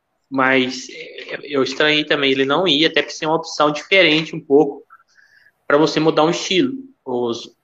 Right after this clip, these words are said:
Acho que com... com o Thiago você ganha uma saída de bola um pouco melhor, você é um, um cara que roda mais ali o, o jogo, né? Mas não... não foi o que aconteceu. É... Bem, eu imagino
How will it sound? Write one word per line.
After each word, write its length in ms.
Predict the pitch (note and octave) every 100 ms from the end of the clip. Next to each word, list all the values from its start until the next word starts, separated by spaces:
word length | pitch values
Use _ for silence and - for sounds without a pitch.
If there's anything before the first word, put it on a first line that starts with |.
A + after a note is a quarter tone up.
| _
Acho 200 | B2 A#2+
que 60 | C#3
com... 600 | - C3+ C3+ B2+ G#2+ - _
com 160 | -
o 20 |
Thiago 440 | - A#2+ A#2 D3+ D3
você 140 | -
ganha 260 | - B2+ C3
uma 60 | C3
saída 300 | - B2 A#2+
de 80 |
bola 260 | A#2 A#2+ A#2+
um 40 | -
pouco 220 | A#2+ F#3
melhor, 400 | F3 C#3 E3 C3
você 140 | -
é 40 | B2
um, 140 | C3 - - - -
um 60 | B2
cara 200 | C3+ B2+
que 100 | C#3
roda 340 | A#2+ C3+ C3+
mais 280 | B2+ B2 B2
ali 220 | B2 B2+ B2
o, 320 | A#2+ A2 - _ _ _ _ _ _ B2+
o 140 | B2
jogo, 500 | A#2+ C3 E3 E3+ C#3+
né? 240 | C#3 C#3+ - _ _ _ B2+
Mas 500 | C3 B2+ C#3 D#3+ D#3+
não... 460 | E3 F3 D#3 C3+ - _ _ _ C3
não 140 | C3+
foi 240 | C3+ C#3
o 20 | C3+
que 80 |
aconteceu. 680 | C3+ C3 D#3+ E3+ - B2 - - _ _ _ _ _ - - - _ _ C3+
É... 800 | C#3 C3+ C3+ B2+ B2 A#2 G#2 - _ _ _ _
Bem, 400 | D#3 E3 C#3 - -
eu 120 | D#3+
imagino 800 | F3+ F3 F3 D#3+ F#3+ F#3+ -